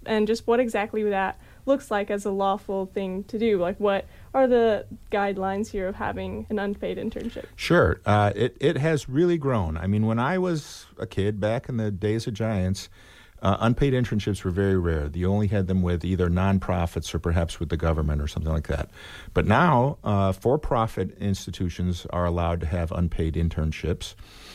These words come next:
Speaker 2: And, uh, they escape the minimum wage law, uh, if you are not an employee as defined under the minimum wage law. And the way they look at, are you an employee or are you not an employee, they try to look at who is the primary beneficiary of this internship. And if,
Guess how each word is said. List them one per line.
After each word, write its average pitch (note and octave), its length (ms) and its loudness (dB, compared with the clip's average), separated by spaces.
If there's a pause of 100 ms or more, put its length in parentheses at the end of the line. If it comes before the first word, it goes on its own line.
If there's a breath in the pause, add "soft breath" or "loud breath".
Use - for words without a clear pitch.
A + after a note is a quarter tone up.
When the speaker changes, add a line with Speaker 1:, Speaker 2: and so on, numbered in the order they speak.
(260 loud breath)
Speaker 2:
And, G2+ 380 4
uh, F#2 400 2
they A2+ 340 4
escape B2 640 -2
the A2 100 2
minimum G#2+ 360 4
wage D#3 340 0
law, F2 460 0 (480 loud breath)
uh, G2 240 4
if A2 240 2
you A2 140 4
are G2+ 320 4 (100)
not A2 300 2
an A2 100 2
employee A2 840 0
as F2 140 -2
defined F2 340 -4
under E2+ 140 -2
the D#2+ 80 -2
minimum E2 320 0
wage D#2+ 260 -4
law. D2+ 140 -2
And E2 240 -2
the E2 60 0
way G2+ 160 4
they A#2 160 2
look G2 200 2
at, E2 240 0
are F2+ 140 0
you G2 140 2
an G2+ 60 4
employee F#2 440 0
or F2 140 4
are E2+ 100 2
you E2 140 0
not G2+ 180 2
an F2+ 100 2
employee, D#2+ 380 -2
they E2 220 0 (120)
try G#2 200 0
to G2+ 80 2
look G2+ 200 2
at F2 200 4 (440 loud breath)
who C3 160 6
is C#3+ 120 4
the F#2 80 0
primary A2+ 500 4
beneficiary F#2 800 -2
of D#2+ 260 -6
this D#2+ 240 -4
internship. D#2 720 -4
And E2+ 120 0
if, - 240 -4